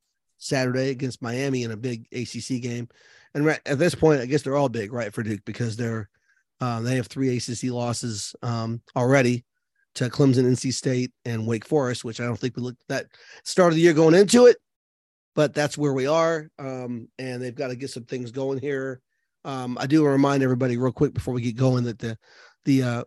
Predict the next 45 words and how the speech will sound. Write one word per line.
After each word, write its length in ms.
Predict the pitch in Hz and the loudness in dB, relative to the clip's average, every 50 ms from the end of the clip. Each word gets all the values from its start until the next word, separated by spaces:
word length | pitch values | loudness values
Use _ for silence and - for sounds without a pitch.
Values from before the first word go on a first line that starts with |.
| _ - | _ -8
uh, 80 | 117 113 | -8 -6
the 100 | 117 107 | -6 0
podcast 380 | 120 156 151 - - 147 135 | 2 2 2 4 4 2 2
is 80 | 123 - | 2 -2
sponsored 440 | - - - 151 143 127 - 147 123 | -6 -2 0 0 0 0 -2 -4 -6
by 160 | 135 127 117 | -6 -6 -6
Bet 240 | 113 - 143 131 127 | -4 -4 -4 -2 -2
Online. 560 | 127 123 120 123 131 131 127 123 117 117 117 | -4 -4 -4 -2 -2 -2 -2 -4 -4 -6 -6
We 100 | 127 127 | -6 -4
always 180 | 127 127 123 - | -4 -4 -6 -6
appreciate 400 | - - 131 117 - 127 120 - | -6 -6 -6 -6 -6 -8 -8 -8
their 140 | 131 123 113 | -8 -10 -10
support 440 | - 127 - - 139 131 127 110 _ _ _ - - - - - _ _ - | -12 -14 -12 -8 -8 -8 -8 -8 _ _ _ -20 -20 -20 -20 -20 _ _ -4
<clears throat> 260 | - 220 196 175 147 | -4 -2 -2 -2 -2
of 100 | 139 160 | -2 -2
the 60 | 156 160 | -2 -2
Believe 260 | 139 147 160 151 135 | 0 2 2 2 2
in 60 | 131 | 0
Duke 160 | 123 131 123 | -4 -6 -6
podcast, 640 | _ - 139 147 147 127 - 135 131 131 135 - - _ _ _ _ _ _ _ _ _ _ _ _ | _ -8 -6 -6 -6 -8 -8 -12 -12 -12 -16 -18 -20 _ _ _ _ _ _ _ _ _ _ _ _
'cause 140 | - 147 117 | -4 -4 -2
Bet 180 | 113 175 175 175 | 2 4 4 6
Online 260 | 160 156 165 170 165 | 6 6 6 6 6
remains 260 | 156 151 151 156 135 | 6 6 4 2 2
your 120 | 139 139 147 | 2 0 0
number 160 | 151 135 131 | 0 0 0
one 140 | 139 135 127 | -4 -4 -4
source 320 | - - 143 143 131 - | -4 -4 -2 -2 -4 -6
for 180 | - 131 - - | -8 -14 -8 -6
all 180 | 135 147 143 139 | -4 -2 -2 -2
your 140 | 127 117 | -2 -4
sports 320 | - - - 147 135 127 - | -6 -10 -8 -8 -8 -8 -6
betting 480 | - 135 123 123 113 113 107 - 131 _ _ _ _ - | -8 -6 -6 -6 -8 -10 -14 -16 -20 _ _ _ _ -8
this 160 | 151 135 - | -8 -8 -8
season, 340 | - - 156 147 117 123 - - | -6 -4 -4 -4 -4 -6 -8 -10
including, 440 | - - - 143 127 120 120 120 - _ _ _ _ _ _ _ _ _ _ _ _ _ - | -12 -8 -6 -6 -6 -6 -8 -10 -14 _ _ _ _ _ _ _ _ _ _ _ _ _ -6
uh, 220 | 135 127 120 113 - | -6 -6 -6 -4 -2
N 120 | 170 175 | 0 0
F 100 | 170 131 | 0 0
L 80 | 147 135 | -2 -4
playoffs, 480 | 123 - 202 214 233 220 190 170 - - | -4 2 4 4 6 6 4 2 0 -4
which 140 | 151 131 | -8 -6
have 100 | 156 143 | -6 -8
started 340 | - - 151 143 143 143 131 | -4 -2 0 0 0 0 -2
now, 280 | 135 143 160 190 202 | -2 -2 -2 -4 -4